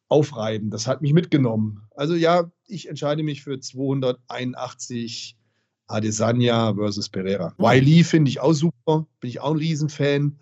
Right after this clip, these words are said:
Speaker 1: Chandler war auf der Karte, finde ich genial. Ähm,
Speaker 2: Ja.
Speaker 1: David Boye war am Start.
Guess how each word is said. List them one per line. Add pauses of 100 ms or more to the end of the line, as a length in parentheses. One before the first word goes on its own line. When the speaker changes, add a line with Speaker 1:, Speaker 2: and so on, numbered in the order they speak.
(180)
Speaker 1:
Chandler
war
auf
der
Karte,
finde
ich
genial. (800)
Ähm,
Speaker 2:
Ja. (800)
Speaker 1:
David
Boye
war
am
Start.